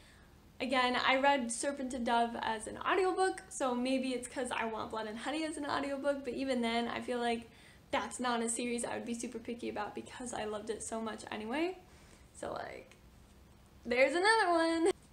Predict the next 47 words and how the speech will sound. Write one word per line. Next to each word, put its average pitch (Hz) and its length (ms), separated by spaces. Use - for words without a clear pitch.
Now 302 200
this 320 180
next 330 260
one 381 220
is 294 480
a 247 300
duology, 226 960
and 233 140
I 233 100
own 285 300
the 311 80
first 269 260
in 233 180
the 226 80
duology, 220 380
and 220 80
I 214 60
read 233 180
the 233 80
first 233 340
in 233 140
the 220 80
duology, 214 580
but 214 120
I 214 80
don't 247 480
own 233 340
the 233 60
second 285 360
one. - 220
And - 80
I - 40
haven't 262 540
read 247 260
the 262 80
second 339 280
one. 285 560
<laughs> - 240
And 262 140
that 285 160
is 247 320
Spin 349 360
the 349 80
Dawn 226 340
by 220 420
Elizabeth 226 500
Lim, 247 400